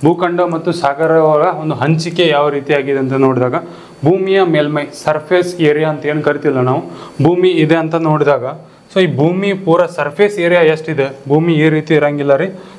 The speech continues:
So ಸರ್ಕಲ್ ಒಂದು ಜಿಯಾಯ್ಡ್ ಶೇಪ್ ಒಳಗಡೆ ಇರ್ತದೆ. ಭೂಮಿಯ ಆಕಾರ ಯಾವ ಆಕಾರ ಅಂತ ಕೇಳಿದ್ರೆ ಜಿಯಾಯ್ಡ್ ಆಕಾರ ಅಂತ ಕರಿತೀವಿ,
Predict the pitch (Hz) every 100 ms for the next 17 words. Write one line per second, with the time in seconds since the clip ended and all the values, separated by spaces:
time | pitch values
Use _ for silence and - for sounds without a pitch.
0 | - 165 - 147 151 175 160 156 151 143
1 | 123 135 147 165 160 - 151 151 139 139
2 | 170 165 139 135 143 151 - - - 143
3 | 165 175 170 156 143 143 170 170 156 147
4 | 165 165 151 156 156 151 156 151 147 147
5 | 175 131 123 147 160 160 151 147 147 143
6 | 139 143 135 135 131 139 143